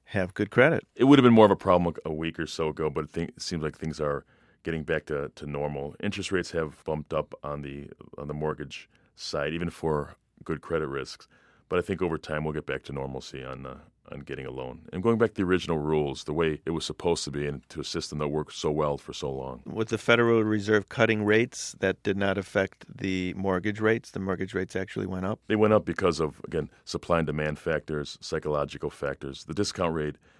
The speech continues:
Speaker 2: the rate that the banks cut, is what the bank charges to loan money to other banks. That, that was the rate. And usually when they cut that,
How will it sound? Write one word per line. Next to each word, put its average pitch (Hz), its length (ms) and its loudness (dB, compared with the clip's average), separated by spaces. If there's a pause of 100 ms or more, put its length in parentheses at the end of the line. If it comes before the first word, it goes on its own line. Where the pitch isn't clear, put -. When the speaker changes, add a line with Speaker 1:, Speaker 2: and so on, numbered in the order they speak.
(120)
Speaker 2:
the - 80 -10
rate 80 200 -2
that - 80 -18
the 76 60 -4
banks 78 560 -4
cut, - 360 -4
is 71 200 -8
what 71 140 -2
the - 80 -12
bank 76 300 -2
charges 73 440 -2
to - 100 -10
loan 73 200 -2
money 71 240 -4
to - 180 -12
other 71 180 -4
banks. 65 520 -10 (480)
That, 69 160 -8
that 78 200 -2 (440)
was 69 200 -6
the 71 80 -6
rate. 69 220 -2
And 78 80 -2
usually 113 220 4
when 98 120 6
they 87 60 4
cut - 280 -2
that, 80 260 2